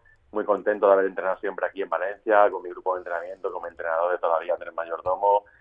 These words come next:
eh, eh,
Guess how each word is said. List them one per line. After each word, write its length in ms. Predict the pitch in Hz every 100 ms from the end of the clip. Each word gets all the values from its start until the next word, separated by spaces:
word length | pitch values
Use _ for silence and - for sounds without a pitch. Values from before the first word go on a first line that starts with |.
| _ _
eh, 800 | - 92 90 87 85 82 82 82 - _ _ _ _
eh, 720 | 92 90 85 85 85 87 90